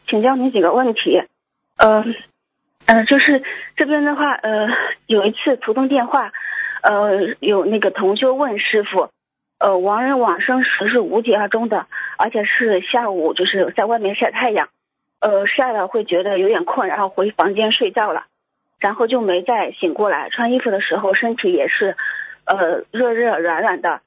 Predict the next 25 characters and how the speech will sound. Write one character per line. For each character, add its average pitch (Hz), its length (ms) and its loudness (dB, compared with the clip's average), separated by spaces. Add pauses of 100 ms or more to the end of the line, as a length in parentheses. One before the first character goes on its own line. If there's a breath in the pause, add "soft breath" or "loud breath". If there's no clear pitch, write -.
(480)
嗯， 208 160 2
但 254 160 0
是 262 80 -6
您 196 220 0
看 226 240 -2
图 196 200 -4
腾 196 180 0
说 233 280 0
在 233 240 0
地 269 200 -4
府， - 300 -6 (540)
为 285 180 2
什 233 140 -2
么 226 100 0
无 196 200 -4
疾 220 160 -2
而 196 220 0
终 247 240 -2
还 190 220 -2
会 208 180 -2
去 214 220 -2
地 269 200 -4
府 - 160 -8
了 - 120 -4
呢？ 349 220 -4